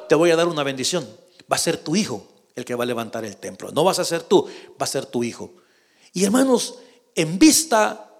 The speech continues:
de que David derramó sangre inocente como la sangre de su capitán, de Urías Eteo, Dios le dijo a David, le dio una profecía de las más terribles.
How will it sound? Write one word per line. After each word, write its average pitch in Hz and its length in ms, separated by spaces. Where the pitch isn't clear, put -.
de 156 300
que - 760
David 170 420
derramó 151 540
sangre 208 460
inocente 180 720
como 139 220
la 123 100
sangre 175 800
de 127 240
su - 260
capitán, 165 680
de 127 140
Urías 143 320
Eteo, 147 420
Dios 127 260
le 127 120
dijo 131 220
a 123 40
David, 135 400
le 120 100
dio 175 80
una 254 140
profecía 165 600
de 135 140
las 120 120
más 123 160
terribles. - 760